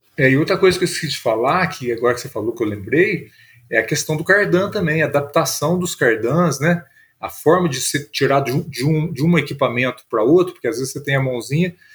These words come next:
serve numa, numa máquina, não serve na outra. Então, essa, esses, esse kit de adaptação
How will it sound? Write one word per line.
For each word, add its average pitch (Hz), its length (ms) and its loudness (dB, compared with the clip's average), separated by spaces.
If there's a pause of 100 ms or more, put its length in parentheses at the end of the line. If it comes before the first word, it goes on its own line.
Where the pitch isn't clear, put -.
(140)
serve 156 400 2
numa, 143 240 0
numa 127 260 -4
máquina, 160 480 -2
não 143 100 -2
serve 139 380 0
na 117 120 -4
outra. 151 300 2
Então, 151 220 0
essa, 156 240 0 (100)
esses, - 500 -2 (300)
esse - 280 -2
kit 170 420 -2
de 135 100 0
adaptação 127 840 -2